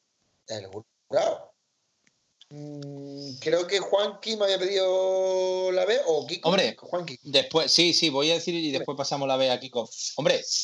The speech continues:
Speaker 2: creo que las bases, yo es que sabéis ya que soy un neófito, entonces para estas cosas soy muy friki, me he leído las bases.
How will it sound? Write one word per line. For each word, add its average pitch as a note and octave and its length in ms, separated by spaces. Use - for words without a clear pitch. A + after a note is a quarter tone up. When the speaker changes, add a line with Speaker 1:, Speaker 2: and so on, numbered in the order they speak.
Speaker 2:
creo C#3+ 220
que E3 180
las G#2 260
bases, D3+ 540
yo C#3 100
es - 60
que D#3 80
sabéis C#3+ 320
ya C#3+ 160
que C3+ 140
soy C3+ 500
un C3 160
neófito, C#3 380
entonces G#2+ 440
para G#2+ 140
estas - 200
cosas A#2 360
soy B2+ 160
muy A#2+ 120
friki, A#2 400
me A2+ 120
he A2+ 40
leído C3 240
las A#2 120
bases. C#3+ 300